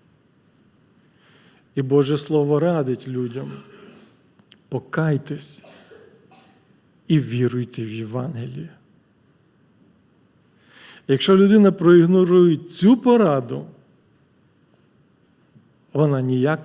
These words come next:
не увійде в життя вічне. Боже Слово радить: «Примиріться з Богом».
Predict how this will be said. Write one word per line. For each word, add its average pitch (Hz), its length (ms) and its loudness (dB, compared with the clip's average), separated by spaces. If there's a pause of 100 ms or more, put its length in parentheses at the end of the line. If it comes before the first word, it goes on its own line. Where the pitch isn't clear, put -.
(120)
не 120 60 -8
увійде 117 360 -8
в 120 100 -10
життя 123 300 -16 (160)
вічне. - 280 -18 (2000)
Боже 147 320 2
Слово 160 380 0
радить: 160 400 -2
«Примиріться 170 880 0
з 113 140 -20
Богом». 131 540 -8